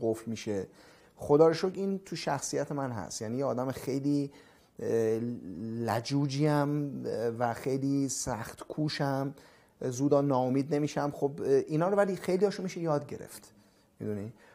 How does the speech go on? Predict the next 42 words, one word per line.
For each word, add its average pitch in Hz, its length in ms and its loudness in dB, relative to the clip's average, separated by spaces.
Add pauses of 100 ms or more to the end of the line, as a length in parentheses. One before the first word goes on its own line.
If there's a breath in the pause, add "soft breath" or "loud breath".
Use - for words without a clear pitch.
خلاصه 208 640 4 (320 loud breath)
این 196 180 2
بود 214 160 2
که 202 200 8
ما 185 260 4
رفتیم، 175 600 4
اه، 151 60 2 (460)
من 123 300 -2
با، 135 140 6
رفتم 127 340 0
با 135 80 0
رؤسای 117 340 0
دانشگاهمون 127 500 -4
صحبت 160 360 -4
کردم، 120 540 -4
چون 113 200 -6
اونا 95 220 -4
نمره 151 300 0
به 123 60 -2
من 113 180 -2
داده 107 180 -2
بودن 101 260 -6
دیگه، 101 140 -8
منو 98 160 -6
می‌شناختن. 107 520 -10 (720 soft breath)
گفتم: 151 260 0
«آقا، 156 140 2
این 151 200 0
چه 160 200 -6
مدرکیه 151 640 -2
که 120 140 -6
شما 113 340 -6 (200)
<laughs> 143 260 4
دانشگاه 120 380 2
برلین 117 320 2
صادر 113 340 4
کرده؟ 104 440 0 (500 soft breath)
من 143 200 6
نمی‌تونم 185 440 4
باش 143 180 4
کار 113 200 4
کنم.» 104 300 -6